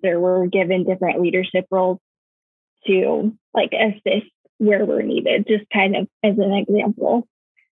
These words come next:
So each year of collegiate four H was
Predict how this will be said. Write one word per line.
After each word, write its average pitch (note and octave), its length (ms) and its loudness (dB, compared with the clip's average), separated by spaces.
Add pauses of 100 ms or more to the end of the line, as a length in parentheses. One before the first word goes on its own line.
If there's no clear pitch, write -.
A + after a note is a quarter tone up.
(280)
So A3+ 440 0 (480)
each C4 240 0
year A3 240 2
of G3+ 100 -6
collegiate G#3 460 0
four G3 140 0
H F#3+ 180 0
was A3+ 160 0